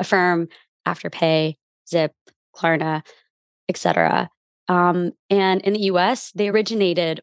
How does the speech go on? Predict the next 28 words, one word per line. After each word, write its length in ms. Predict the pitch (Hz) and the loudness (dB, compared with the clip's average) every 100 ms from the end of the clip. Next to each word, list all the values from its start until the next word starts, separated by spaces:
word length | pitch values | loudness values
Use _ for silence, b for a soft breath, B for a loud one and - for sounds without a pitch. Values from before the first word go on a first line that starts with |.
| - | -8
one 220 | 180 202 | -4 -4
hundred 300 | 202 214 220 | -4 -4 -4
and 100 | 208 | -4
eighty 200 | 185 190 | -4 -2
million 380 | 175 180 196 190 | -2 0 0 0
loans 400 | 170 180 202 - | -2 -4 -6 -8
totaling 460 | - 180 180 170 175 B B - | -6 -2 0 0 -2 B B -8
twenty-four 460 | - 240 - 254 - _ _ _ - | -2 -2 0 -2 -2 _ _ _ -2
point 240 | 208 202 | -2 0
two 220 | - 208 180 | -2 -2 0
billion 460 | 175 175 180 160 | 0 2 2 0
in 140 | - 175 | -4 -6
twenty 220 | 180 165 | -4 -4
twenty-one. 560 | - 180 - - - - B B B - | -2 -4 0 -2 -2 -8 B B B -2
That's 160 | 208 | -2
a 60 | 220 | -2
tenfold 640 | - - 208 208 226 220 - | 0 2 2 2 2 0 0
increase 420 | 185 185 226 - | -2 0 -4 -2
from 120 | 185 | -4
twenty 240 | - - - | -4 -10 -8
nineteen. 540 | - - - - - B B B | -8 -6 -6 -8 -12 B B B
So 120 | - | 0
you 120 | 233 208 | 0 2
can 140 | 202 | 0
see 220 | - 190 | 2 0
how 200 | 180 175 | 0 -2
much 360 | - - - - | -2 -2 -4 -2
that 300 | 175 165 | -2 -2